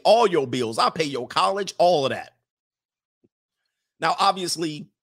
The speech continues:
this set Black Twitter afire because white people are like, "Who in the hell is Juicy J and Scissor?" Well, we caught you up. We caught you up. And so now we have this elementary school argument once again,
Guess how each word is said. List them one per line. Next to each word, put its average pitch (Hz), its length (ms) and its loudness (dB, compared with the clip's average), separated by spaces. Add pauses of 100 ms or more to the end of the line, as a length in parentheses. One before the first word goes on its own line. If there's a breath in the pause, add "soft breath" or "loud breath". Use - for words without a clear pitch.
(200)
this 190 180 -2
set - 320 -2
Black 151 280 -2
Twitter 156 360 -8
afire 151 500 -2 (1000)
because 131 260 -6
white 139 200 -2
people 117 240 -8
are 110 60 -4
like, 98 180 -8
"Who 170 280 -6
in 120 180 -6
the 104 100 -8
hell 135 300 -4
is 113 120 -8
Juicy 123 300 -10
J 117 300 -6
and 107 100 -10
Scissor?" 90 480 -8
Well, 180 220 -2
we 233 100 -6
caught 135 260 0
you 110 120 -4
up. - 260 -8 (640)
We 180 60 -16
caught 131 240 0
you 107 100 -6
up. - 180 -12 (880)
And 196 100 -2
so 190 380 0 (240)
now 254 460 0 (340)
we 196 200 -2
have 175 240 -2
this 156 220 -6
elementary 196 460 -2
school 165 400 -4
argument 117 460 -4
once 143 280 -2
again, 120 440 -4